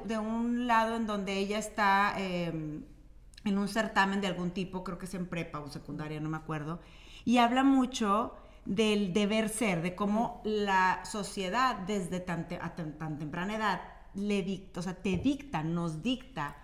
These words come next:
Speaker 1: que nos debemos o nos, nos tenemos que medir en base a eso. Y me
Speaker 2: Nos
Speaker 1: encanta.
Speaker 2: programa.
Speaker 1: Ajá.
Speaker 2: Ella dice,
Speaker 1: Y
Speaker 2: "Nos
Speaker 1: dice,
Speaker 2: programa".
Speaker 1: fíjate qué belleza, dice, "Las normas,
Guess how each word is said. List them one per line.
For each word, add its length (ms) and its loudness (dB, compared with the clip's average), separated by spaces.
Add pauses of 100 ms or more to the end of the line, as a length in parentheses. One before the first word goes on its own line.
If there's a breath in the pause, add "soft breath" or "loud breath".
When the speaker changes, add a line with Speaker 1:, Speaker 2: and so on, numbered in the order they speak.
(720 soft breath)
Speaker 1:
que 140 4
nos 300 0
debemos 600 0
o 100 -2
nos, 280 -4 (160)
nos 280 -6
tenemos 680 2
que 160 2
medir 580 0
en 220 -4
base 300 -2
a 100 -4
eso. 340 -8
Y 80 0
me 120 4
Speaker 2:
Nos 80 2
Speaker 1:
encanta. 200 4
Speaker 2:
programa. 540 6
Speaker 1:
Ajá. 520 6
Speaker 2:
Ella 140 -2
dice, 360 -2
Speaker 1:
Y 80 10
Speaker 2:
"Nos 100 10
Speaker 1:
dice, 160 8
Speaker 2:
programa". 220 4
Speaker 1:
fíjate 340 -2
qué 160 0
belleza, 500 2
dice, 640 -2
"Las 400 0
normas, 840 4